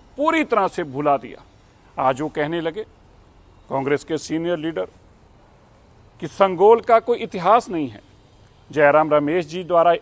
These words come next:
ऐसी बात कहना, ये स्पष्ट करता है कि मोदी जी का विरोध, पार्लियामेंट का विरोध, अब अपवित्र संगोल, जिसका एक इतिहास है,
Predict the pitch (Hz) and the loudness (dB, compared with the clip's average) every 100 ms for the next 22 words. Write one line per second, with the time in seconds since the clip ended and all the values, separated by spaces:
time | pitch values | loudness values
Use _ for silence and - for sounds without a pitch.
0 | - 180 - 208 160 175 - 170 190 151 | -2 -4 -4 -2 0 0 -2 -6 -6 -8
1 | - _ _ _ - 156 - 233 240 - | -12 _ _ _ -6 -6 -2 -2 -2 -4
2 | 160 - 139 120 156 - _ _ _ 156 | -6 -4 -6 -6 -8 -12 _ _ _ -6
3 | 139 175 175 202 165 160 143 139 214 254 | -2 -2 -2 -6 -4 -2 -2 2 2 2
4 | - _ _ _ - 175 170 185 185 170 | -4 _ _ _ 0 4 4 2 -2 -4
5 | - 160 151 214 262 - - _ - 156 | 0 0 4 4 4 2 -20 _ 2 4
6 | 160 - - 226 - 254 208 180 170 160 | 2 0 2 2 4 0 2 0 0 0
7 | 165 - _ _ _ - 139 - 180 170 | 0 -2 _ _ _ -12 -10 -6 -6 -6
8 | - - 170 175 233 - 120 | -10 -6 -2 0 0 -2 -20